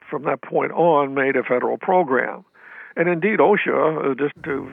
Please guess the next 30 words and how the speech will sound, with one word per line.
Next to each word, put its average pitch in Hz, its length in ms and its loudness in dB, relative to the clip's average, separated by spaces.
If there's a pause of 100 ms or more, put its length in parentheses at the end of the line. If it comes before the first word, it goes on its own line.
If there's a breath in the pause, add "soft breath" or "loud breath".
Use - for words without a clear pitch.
(120)
follow 123 500 0
the 123 80 -10
point 139 340 -2
of 123 220 -6 (380)
federal 135 300 0
standards, 156 420 -2
it, - 320 -8
prior 190 260 4
to 147 100 2
nineteen 151 420 -2 (120)
seventy, 143 500 0 (880 loud breath)
the 160 140 -10
states 208 280 2
were 151 120 2
pretty 147 200 2
much 135 220 -2
in 156 120 -6
control 127 480 -2
of 120 120 -2
this, - 80 -10 (160)
of 131 220 -6
the 139 180 -4 (100)
safety, 143 420 0 (240)
workplace 127 460 0
safety. - 460 0 (600 loud breath)
And, 131 540 -2
uh, 127 400 -2 (1120)
osha 143 640 2
essentially 143 600 -2
revolutionized 127 1200 0